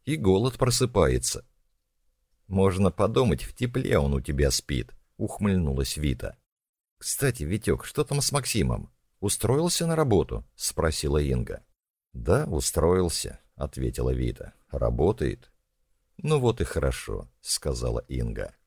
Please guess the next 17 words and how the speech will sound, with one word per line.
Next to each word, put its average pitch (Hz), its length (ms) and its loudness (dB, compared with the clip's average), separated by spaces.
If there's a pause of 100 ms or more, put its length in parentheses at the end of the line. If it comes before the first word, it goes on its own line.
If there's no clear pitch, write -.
(240)
«Но 131 220 4
он 175 120 2
всё - 200 2
равно 175 320 4
хочет - 480 -2
добиться, 78 480 2
чтобы 92 320 0
его 135 480 2
в 92 160 -2
группу 131 380 0
взяли», — 64 580 0 (260)
сказала 65 600 -2
Вита. 62 400 -2 (640)
«Блин, 85 580 2
весёлая», — 82 920 0
сказала 64 500 -2
Лика. 60 400 -4